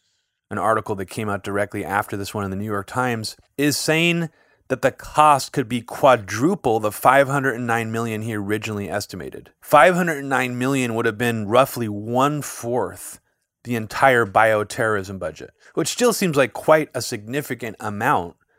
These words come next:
just to acquire vaccines for everybody based on a completely imaginary, unrealistic scenario,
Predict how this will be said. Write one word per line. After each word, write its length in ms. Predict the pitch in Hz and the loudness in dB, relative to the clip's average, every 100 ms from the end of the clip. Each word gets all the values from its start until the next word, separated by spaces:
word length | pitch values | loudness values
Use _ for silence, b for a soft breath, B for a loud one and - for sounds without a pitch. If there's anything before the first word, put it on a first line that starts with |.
| _ _ | _ _
just 400 | - 160 160 - | 0 2 2 0
to 120 | 151 | 0
acquire 640 | 113 - - 135 135 110 | 0 0 6 6 6 2
vaccines 800 | 98 101 117 131 - 135 139 139 | 2 4 4 4 -4 -6 -4 -4
for 140 | - 107 | -4 -2
everybody 480 | 120 139 117 107 101 | 0 0 -2 -4 -4
based 320 | 107 104 110 | -6 -4 -6
on 80 | 98 | -6
a 40 | |
completely 500 | 110 98 - 120 113 | -8 -8 -6 -6 -6
imaginary, 920 | 92 104 101 104 123 120 117 101 98 - | -8 -8 -2 0 0 -2 -6 -6 -6 -6
unrealistic 640 | 117 110 110 101 98 101 | -6 -4 -2 -2 -4 -10
scenario, 640 | - 101 123 160 90 90 | -10 -8 -4 -4 -4 -6